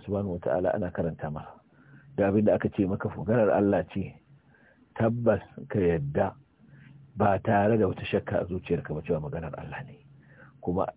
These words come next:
kira na Ubangiji ka karɓe shi hannu biyu-biyu tare da yaƙini. Wannan shi zai taimaka maka wajen aiwatar da umarnin Allah subhanahu wata'ala da kaucewa hannunsa. Shi zai taimaka maka wajen ka ga cewa ka iya yaɗa kiran Allah subhanahu wata'ala a cikin al'umma,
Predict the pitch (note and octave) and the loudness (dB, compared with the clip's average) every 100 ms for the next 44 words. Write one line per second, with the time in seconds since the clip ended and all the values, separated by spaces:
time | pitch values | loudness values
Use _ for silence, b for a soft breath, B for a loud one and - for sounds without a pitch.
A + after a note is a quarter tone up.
0 | _ - C3 B2 G2+ G#2+ F#2+ F#2+ F#2+ G#2 | _ 0 4 4 4 2 2 0 0 -4
1 | G2 G2 E2 D2 C#2+ F#2+ F#2 G2 F2+ F2 | -6 -8 -8 -6 -4 -2 -4 -4 -4 -2
2 | F2 G2 G#2+ G#2+ G#2+ F2+ E2+ D#2+ C2 - | 0 2 2 2 0 0 0 -2 -4 -6
3 | D#2 D2+ - - _ b b b b - | -10 -10 -12 -20 _ b b b b -6
4 | F2+ G2 E2+ F2 F2+ E2+ G2+ A2 F#2+ F#2 | -2 0 -2 -2 -2 0 2 2 2 -2
5 | F#2 - E2+ E2 E2+ - A#2+ B2 A#2+ C#3 | -2 0 0 0 -2 2 2 4 2 0
6 | A2 G2 F#2 E2 F#2 - G2+ F#2 F2 F#2 | 0 0 -2 -2 -4 -2 -2 -2 -2 -2
7 | F2 E2+ - F#2 E2 E2 F2 - E2 F#2+ | -2 -2 -2 0 -4 -6 -8 -4 -2 0
8 | A2 F#2 D2+ D2 b b b b _ - | 0 0 -4 -10 b b b b _ -2
9 | B2 A2 A2 G2+ F#2+ G2+ G#2+ E2+ F#2 F2 | 0 2 2 2 2 2 2 2 2 4
10 | A2+ A#2 - E2+ G2 - A2 F2+ F2+ A2 | 2 2 2 2 2 2 4 4 2 2
11 | G2 - G2 F2 A2+ - G#2+ A#2 A2 - | 0 2 4 4 4 2 0 0 0 0
12 | F2+ F#2 E2 F2 F2 E2+ E2+ C2+ F2+ - | 0 0 -2 -2 -2 -2 -2 -4 -4 -8
13 | - F#2+ D2 E2 A2 A#2+ A2 | -10 -6 -4 -2 -2 0 -2